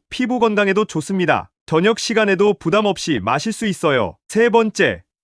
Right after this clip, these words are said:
레몬 디톡스 워터. 물에 신선한 레몬을 얇게 썰어 넣으면 상쾌하고 에너지를 북돋아주는 음료가 됩니다. 비타민 C가 풍부해 면역력을 높이고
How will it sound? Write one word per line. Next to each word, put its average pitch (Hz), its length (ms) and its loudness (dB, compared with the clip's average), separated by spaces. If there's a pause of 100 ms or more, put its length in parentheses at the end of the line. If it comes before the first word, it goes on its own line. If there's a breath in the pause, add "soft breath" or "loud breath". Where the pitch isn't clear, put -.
(100)
레몬 196 340 2
디톡스 208 420 -4
워터. 156 480 0 (120)
물에 202 220 0
신선한 247 540 -2
레몬을 185 540 2 (100)
얇게 160 340 0
썰어 208 260 0
넣으면 165 520 0 (360)
상쾌하고 196 960 -2
에너지를 208 480 0
북돋아주는 214 680 -2
음료가 175 360 0
됩니다. 156 440 -2 (160)
비타민 220 440 -2
C가 214 360 0
풍부해 233 540 0
면역력을 196 540 2
높이고 165 560 0